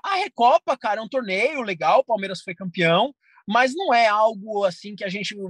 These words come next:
vibra e tal, a gente fica feliz, é mais um título do Palmeiras. Então, assim, o mais legal na ordem: Campeonato Paulista, Brasileiro e Recopa. E mais importante, Brasileiro,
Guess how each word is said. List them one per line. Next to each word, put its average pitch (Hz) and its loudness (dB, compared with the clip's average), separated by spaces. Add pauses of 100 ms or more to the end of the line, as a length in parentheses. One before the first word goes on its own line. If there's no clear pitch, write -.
(120)
vibra 196 0
e 185 -8
tal, 208 2
a 175 -6
gente - -12
fica - -6
feliz, 254 -4
é 165 -4
mais 170 -4
um 190 -4
título 202 -12
do 196 -10
Palmeiras. 233 2 (340)
Então, 190 2
assim, 247 0
o 196 -2
mais 226 2
legal 202 2
na 214 0
ordem: 165 -2
Campeonato 190 -6
Paulista, 247 -2
Brasileiro 214 2
e 233 -8
Recopa. 196 -6
E 269 -6
mais 208 0
importante, 226 -4 (120)
Brasileiro, 240 0